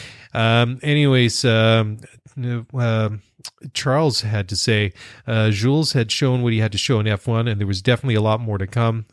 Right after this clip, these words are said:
Uh, but I think results like scoring points in Monaco when he was, uh, with, uh, Marussia were telling a lot about his talent. So he definitely deserved an F one seat, a Ferrari seat, probably even more than I did.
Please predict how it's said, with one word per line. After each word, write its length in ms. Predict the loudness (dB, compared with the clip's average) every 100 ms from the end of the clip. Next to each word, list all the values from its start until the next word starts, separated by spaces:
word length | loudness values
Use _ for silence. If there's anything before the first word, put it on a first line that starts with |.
| -6
Uh, 220 | -2 -2
but 120 | -2
I 60 | -2
think 300 | 0 -4 -2
results 560 | 0 4 2 2 0
like 160 | -2 -2
scoring 320 | -2 -2 -2
points 360 | -2 -2 0 -2
in 60 |
Monaco 480 | -2 0 0 2 0
when 160 | 2 -2
he 60 |
was, 180 | -2 -2
uh, 220 | 0 0 0
with, 240 | -4 -2
uh, 140 | -2
Marussia 580 | 0 0 0 2 0 0 -2 -20 -20 -20 -4
were 80 | -2
telling 360 | 2 2 0
a 120 | 0
lot 240 | 2 2 2
about 240 | 0 0
his 160 | 0 -2
talent. 380 | -2 0 -2 -2
So 120 | -2
he 80 | 2
definitely 400 | 0 0 -2 -2
deserved 380 | 0 0 0
an 100 | -2
F 160 | -4 -2
one 140 | -4
seat, 320 | -2 -2 -2 -2
a 40 |
Ferrari 480 | -4 -2 0 0 0
seat, 320 | 0 -2 -4
probably 500 | -2 -2 0 -4 -2
even 160 | -2 -2
more 200 | 0 0
than 160 | 0
I 180 | 0 0
did. 240 | 0 -2